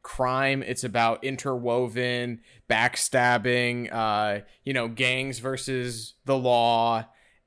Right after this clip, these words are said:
And most importantly, it, it's about street racing. And this is the only one of those movies that actually delivers on that premise for me. I think the, the concept of this, this Tokyo-style drift racing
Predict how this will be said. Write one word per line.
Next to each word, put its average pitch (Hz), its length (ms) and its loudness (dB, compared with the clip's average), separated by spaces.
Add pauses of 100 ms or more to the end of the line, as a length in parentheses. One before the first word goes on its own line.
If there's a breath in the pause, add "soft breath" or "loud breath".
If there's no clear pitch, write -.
And 123 580 -2
most 143 400 2
importantly, 131 540 -4
it, 139 160 -2
it's - 180 -2
about 156 320 -2
street - 420 -2
racing. - 560 -12
And 135 380 -2
this 165 220 2
is 185 100 0
the 170 120 2
only 165 180 2
one 147 180 2
of 143 120 0
those 131 200 -2
movies 127 380 -2
that 117 120 -2
actually 131 380 -4
delivers 117 640 -6
on 117 220 -8
that 110 180 -8
premise - 580 -8
for 101 140 -12
me. 73 260 -14
I 131 100 -4
think 139 280 -6
the, 127 320 0
the 123 80 -2
concept 127 400 -2
of 131 140 -6
this, 120 260 -4
this 117 320 -8 (220)
Tokyo-style 131 880 2
drift 113 420 -4
racing 160 540 2